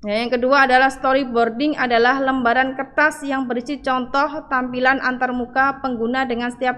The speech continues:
antarmuka layar diperlihatkan pada lembar kertas yang berbeda. Contohnya adalah suatu storyboard akan terdiri dari tampilan layar yang menggunakan fitur sistem seperti menu, kotak dialog, dan window.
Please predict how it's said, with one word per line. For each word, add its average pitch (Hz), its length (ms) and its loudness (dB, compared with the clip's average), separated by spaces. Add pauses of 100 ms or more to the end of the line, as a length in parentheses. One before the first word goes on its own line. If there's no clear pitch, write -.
antarmuka 240 560 -2
layar 254 400 0
diperlihatkan 247 800 -2
pada 240 400 -2 (480)
lembar 240 320 2
kertas 269 480 0
yang 247 240 -2
berbeda. 220 560 0 (560)
Contohnya 233 400 0
adalah 247 480 2 (320)
suatu 285 880 2
storyboard 269 880 -2
akan 247 560 -2
terdiri 247 400 -4
dari 240 320 -2
tampilan 240 480 0
layar 233 480 2
yang 262 240 -2
menggunakan 226 720 -2
fitur 302 480 -4
sistem 285 480 -4
seperti 247 400 -6
menu, 311 640 -2
kotak 269 480 -2
dialog, 254 400 0
dan 220 160 -2
window. 202 480 -4